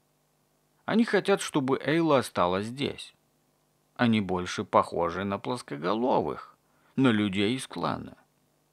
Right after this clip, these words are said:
И ее здесь любят. Да, именно, ее любят здесь. Разве не этого ты хотел для нее?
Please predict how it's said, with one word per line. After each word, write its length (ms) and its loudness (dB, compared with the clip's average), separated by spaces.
И 80 -2
ее 400 -2
здесь 400 -6
любят. 580 -4
Да, 380 4
именно, 600 0
ее 340 4
любят 500 2
здесь. 460 -18
Разве 380 4
не 200 6
этого 400 4
ты 100 -2
хотел 400 2
для 160 -8
нее? 320 -10